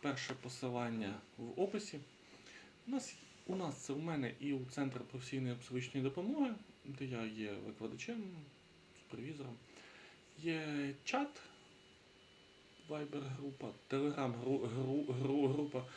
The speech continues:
де можна замовити безкоштовну консультацію. А, і от в чудовий вихідний день, в неділю, одна жінка написала про насильство в сім'ї. Ну, як правило, студенти зразу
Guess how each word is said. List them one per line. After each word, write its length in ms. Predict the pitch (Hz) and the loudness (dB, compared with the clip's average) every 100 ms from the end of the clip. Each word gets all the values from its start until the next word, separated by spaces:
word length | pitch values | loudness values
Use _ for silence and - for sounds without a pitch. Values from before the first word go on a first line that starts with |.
| - - - | -12 -14 -6
де 100 | 170 | 0
можна 340 | 196 220 196 160 | 2 2 2 4
замовити 540 | 175 190 180 170 160 | 4 4 2 2 0
безкоштовну 680 | 139 147 - 151 165 139 135 | 0 -2 -4 -6 -2 -2 -2
консультацію. 640 | 131 127 123 104 - - - - - - - - - - - - - - - - - - - 107 - | -4 -6 -6 -8 -8 -10 -14 -14 -14 -16 -18 -18 -18 -18 -18 -20 -20 -20 -20 -20 -20 -16 -8 -8 -4
А, 340 | 113 113 113 104 98 98 101 - - | 0 2 2 2 0 -2 -4 -6 -4
і 80 | 196 | 0
от 320 | 208 202 - - - - - 131 120 | 0 -2 -8 -14 -16 -20 -16 -14 -10
в 20 | |
чудовий 420 | - 135 156 190 | -8 -2 4 4
вихідний 440 | 147 131 131 123 139 | 2 -2 -4 -2 -2
день, 260 | 110 92 92 | -2 -4 -6
в 40 | 117 | -6
неділю, 360 | 143 - - - - - - - - - - - - - | -6 -8 -16 -16 -18 -20 -20 -20 -18 -16 -16 -18 -20 -10
одна 180 | 131 131 | -4 -2
жінка 300 | 135 208 160 | 0 -2 -2
написала 520 | 135 131 - 143 123 | -2 -4 -4 -2 0
про 200 | 110 117 | -2 -2
насильство 500 | 117 117 135 113 127 - | -4 -2 -2 -4 -6 -8
в 40 | |
сім'ї. 380 | - 175 240 294 - - - - - - | -8 -2 0 0 -4 -20 -20 -20 -20 -6
Ну, 100 | 226 | -2
як 140 | 196 196 | -2 -2
правило, 380 | 208 208 196 | 0 2 2
студенти 460 | 190 - 196 185 185 | 0 -2 -2 -2 -2
зразу 340 | 196 180 175 | 0 0 -2